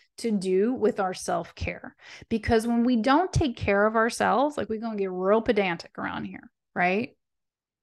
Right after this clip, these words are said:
When we don't prioritize our sleep cycles, when we don't do the adulting or the self-parenting, call it whatever you want, when we do not take care of ourselves and implement what we know allows us to succeed,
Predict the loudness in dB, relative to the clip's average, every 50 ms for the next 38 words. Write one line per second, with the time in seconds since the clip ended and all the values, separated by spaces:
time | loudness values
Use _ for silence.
0 | _ _ _ _ _ _ _ _ 0 2 4 4 4 4 4 2 2 2 2 2
1 | 4 4 4 2 0 -2 -4 -4 0 2 2 4 4 2 2 0 0 -2 -2 -4
2 | -4 -4 -4 -6 -6 -6 -6 -6 -6 -4 -4 -6 -8 -8 -8 -10 -8 -4 -2 -2
3 | -2 -4 -6 -10 _ _ _ -2 0 2 4 4 4 2 4 4 4 4 4 4
4 | 2 2 2 2 2 2 2 2 2 2 2 2 2 0 0 -2 -4 -4 -4 -4
5 | -4 -6 -6 -8 -4 -2 0 -2 0 0 0 0 0 0 -2 -4 -4 -6 -6 -6
6 | -8 _ _ _ _ -14 -4 0 2 2 2 2 0 -2 -2 0 2 2 2 2
7 | 0 -2 -2 -2 0 2 2 2 2 2 -2 -10 _ _ -20 -20 -16 -8 -6 -4
8 | -2 -2 0 0 0 2 2 2 2 2 2 0 -2 -2 -2 -4 -4 -4 -4 -2
9 | -2 0 0 0 0 0 -2 -2 -2 -4 -4 -4 -4 -6 -6 -6 -8 -10 -18 -20
10 | -20 -20 -10 -4 0 0 2 4 4 4 4 4 4 4 4 4 2 2 0 0
11 | 0 2 0 -2 0 0 -2 0 0 0 0 0 0 -2 -2 -2 -2 -4 -4 -4
12 | -6 -6 -6 -8 -10 -12 -6 -4 -4 -2 -2 -4 -6 -6 -8 -8 -8 -8 -10 -6
13 | -6 -4 -2 0 0 0 0